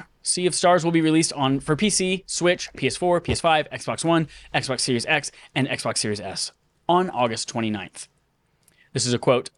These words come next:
"Sea of Stars is a turn-based R P G inspired by the classics," according to the developer. "It tells the story of two children of the solstice who will combine the powers of the sun and moon to perform eclipse magic,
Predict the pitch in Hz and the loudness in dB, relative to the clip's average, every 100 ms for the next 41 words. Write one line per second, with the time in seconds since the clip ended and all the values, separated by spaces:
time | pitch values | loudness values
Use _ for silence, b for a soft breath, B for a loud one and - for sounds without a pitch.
0 | _ - 240 185 - 190 190 - 147 127 | _ -2 0 2 4 6 6 2 -4 -4
1 | - 277 214 156 - 143 135 123 127 113 | -4 -2 0 0 0 0 0 0 0 -2
2 | 107 156 147 127 110 - 151 120 104 - | -2 2 2 0 -2 -2 0 0 -4 -10
3 | - 135 127 113 107 101 110 104 131 - | -12 -4 -4 -2 -4 -2 -4 -2 -4 -6
4 | B B B - 170 - 196 180 180 208 | B B B -2 0 2 2 2 0 2
5 | 202 165 - 226 233 - 196 190 151 127 | 4 2 0 -2 0 0 0 0 0 0
6 | 196 180 185 175 156 135 113 123 135 185 | 2 0 0 -2 0 -2 0 0 2 0
7 | 202 160 147 143 123 110 - 170 156 - | -4 -2 0 0 -2 -4 -2 0 0 -2
8 | 117 123 135 127 - - 120 - 117 107 | 0 2 4 2 0 -8 -12 -6 -6 -6
9 | 110 - 190 196 117 107 98 101 - | -10 -4 -2 -2 -2 -2 -2 -8 -12